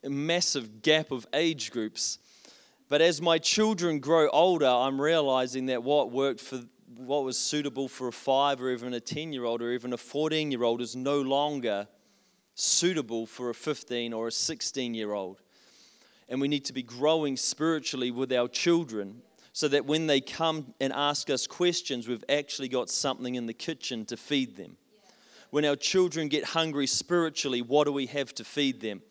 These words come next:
We can't just feed them cliche kids' church one-liners that God loves you, you know, that God cares for you and that Jesus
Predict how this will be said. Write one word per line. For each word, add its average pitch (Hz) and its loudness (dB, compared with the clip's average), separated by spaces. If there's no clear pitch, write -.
We 147 -4
can't 165 -2
just 151 -4
feed 156 -2
them 131 -2
cliche 143 2
kids' 156 -2
church 139 0
one-liners 131 2
that 123 -2
God 135 4
loves 131 0
you, 123 -2
you 131 -4
know, 135 -2
that 127 -6
God 127 2
cares 135 -2
for - -4
you 127 0
and 123 -4
that 117 -4
Jesus 123 -4